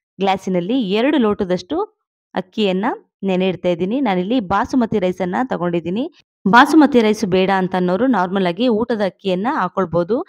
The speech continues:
ನೀರನ್ನ ಕುದೀತಾ ಇರ್ಬೇಕಾದ್ರೇನೆ ತೊಳ್ದು ಸೇರಿಸ್ಕೊಂಡ್ರೆ ಸಾಕಾಗತ್ತೆ. ಅದನ್ನ ನೆನೆ ಇಡುವಂತ ಅವಶ್ಯಕತೆ ಇರೋದಿಲ್ಲ. ನೋಡಿ, ಇದನ್ನ ನೀಟಾಗಿ ಒಂದ್ಸರಿ ವಾಶ್ ಮಾಡ್ಕೊಂಡು ಬಂದಿದ್ದೀನಿ. ಇದಕ್ಕೆ ಮುಳುಗುವಷ್ಟು ನೀರನ್ನ ಸೇರಿಸ್ಕೊಳ್ಬೇಕಾಗತ್ತೆ. ಇದನ್ನ ಒಂದು ಅರ್ಧ ಗಂಟೆಗಳ ಕಾಲ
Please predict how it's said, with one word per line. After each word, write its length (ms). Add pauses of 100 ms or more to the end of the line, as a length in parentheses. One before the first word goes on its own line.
(280)
ನೀರನ್ನ 400
ಕುದೀತಾ 360
ಇರ್ಬೇಕಾದ್ರೇನೆ 560
ತೊಳ್ದು 380
ಸೇರಿಸ್ಕೊಂಡ್ರೆ 640
ಸಾಕಾಗತ್ತೆ. 560
ಅದನ್ನ 340
ನೆನೆ 300
ಇಡುವಂತ 360
ಅವಶ್ಯಕತೆ 500
ಇರೋದಿಲ್ಲ. 380 (640)
ನೋಡಿ, 140
ಇದನ್ನ 220
ನೀಟಾಗಿ 380
ಒಂದ್ಸರಿ 320
ವಾಶ್ 340
ಮಾಡ್ಕೊಂಡು 460 (800)
ಬಂದಿದ್ದೀನಿ. 480
ಇದಕ್ಕೆ 340
ಮುಳುಗುವಷ್ಟು 580
ನೀರನ್ನ 400 (180)
ಸೇರಿಸ್ಕೊಳ್ಬೇಕಾಗತ್ತೆ. 1160 (720)
ಇದನ್ನ 280 (140)
ಒಂದು 200
ಅರ್ಧ 260
ಗಂಟೆಗಳ 360
ಕಾಲ 280